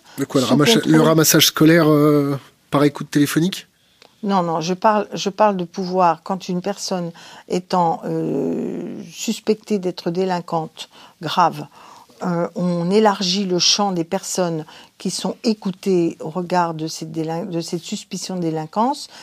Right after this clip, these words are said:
Speaker 2: ça ne peut se faire, de mon point de vue, qu'à partir du moment où il y ait réellement le juge, voire deux juges, qui est ju-, considéré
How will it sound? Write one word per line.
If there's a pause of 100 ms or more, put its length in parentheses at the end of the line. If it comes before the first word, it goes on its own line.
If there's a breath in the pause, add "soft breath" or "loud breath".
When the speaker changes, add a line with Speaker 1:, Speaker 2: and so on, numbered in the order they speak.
(140 loud breath)
Speaker 2:
ça
ne
peut
se
faire,
de
mon
point
de
vue, (360 loud breath)
qu'à
partir
du
moment
où
il
y
ait
réellement
le
juge, (340 loud breath)
voire
deux
juges,
qui
est
ju-,
considéré